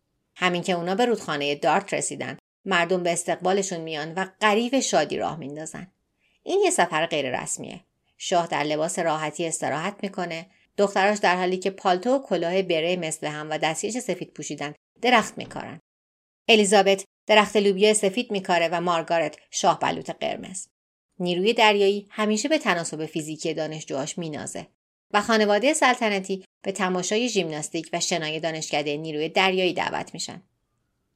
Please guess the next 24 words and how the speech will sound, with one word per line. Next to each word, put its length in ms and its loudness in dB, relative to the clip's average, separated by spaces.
یکی 200 4
از 140 6
این 100 4
دانشجوها 540 4
به 100 2
طور 200 2
خاص 280 -2
چشم 240 0
پرنسس 500 0
الیزابت 460 -2
رو 80 -2
میگیره. 480 -6
اون 200 2
اولین 480 4
بار 160 4
به 100 4
پرنس 420 -2
فیلیپ، 300 -2
شاهزادهٔ 500 2
یونان 480 0
و 100 4
دانمارک 580 0
معرفی 400 -4
می‌شه. 260 -6